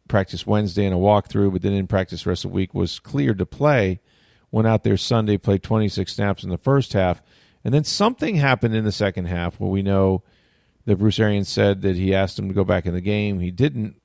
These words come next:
or wouldn't. And Arians said, "Well, you know, then you're done," uh, presumably for the day. But A-, A B took that to mean for the, the rest of his career. And then, of course, he did what he did, threw off his shoulder pads. We've all seen that.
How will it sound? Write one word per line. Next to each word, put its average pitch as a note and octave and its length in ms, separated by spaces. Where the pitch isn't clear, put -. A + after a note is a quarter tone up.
or E2+ 140
wouldn't. A2 500
And F#2+ 480
Arians G2 400
said, F#2+ 260
"Well, F#2+ 320
you G2 140
know, D#2+ 320
then F#2 140
you're E2+ 100
done," F#2+ 460
uh, D#2+ 480
presumably F#2 480
for G2 140
the F2+ 100
day. F#2+ 280
But G2 200
A-, F#2 260
A F#2+ 100
B F2+ 180
took F#2+ 200
that F#2+ 180
to - 80
mean F#2 300
for F#2 140
the, F2 200
the E2+ 100
rest F2+ 280
of F2 80
his E2 120
career. A2 480
And F#2+ 180
then, G2 320
of - 100
course, F#2 240
he F#2+ 140
did G2+ 140
what F2 160
he E2+ 80
did, G2 260
threw F2 160
off D#2+ 80
his E2 100
shoulder E2+ 220
pads. E2+ 280
We've E2+ 120
all F2 100
seen B2+ 260
that. F2+ 160